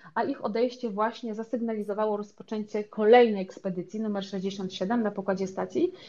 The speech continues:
e, z dowództwą, e, z, po stronie amerykańskiej Tomem Mashburnerem i inżynierem lotu Raja Hari, e, oraz Keilą Baron, wszystkimi właśnie z nasa.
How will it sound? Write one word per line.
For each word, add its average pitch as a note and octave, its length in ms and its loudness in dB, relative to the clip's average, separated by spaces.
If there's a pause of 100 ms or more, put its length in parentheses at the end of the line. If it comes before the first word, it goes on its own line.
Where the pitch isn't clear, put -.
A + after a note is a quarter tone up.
(220)
e, A3 200 4
z G3+ 480 6
dowództwą, G#3+ 1080 4
e, G3 480 -2
z, F#3+ 80 -12
po A3 100 -10
stronie A3 320 -6
amerykańskiej G#3+ 760 -4
Tomem G3 360 -2
Mashburnerem G3+ 800 0
i A3 180 -4
inżynierem G#3 540 0
lotu G#3 460 0 (280)
Raja G#3+ 320 6
Hari, G#3 540 2 (440)
e, G#3+ 140 0
oraz B3 380 4
Keilą A#3 360 2
Baron, G3+ 440 2 (180)
wszystkimi A3+ 520 -8
właśnie G3+ 440 -2
z F#3 60 -6
nasa. G3 440 0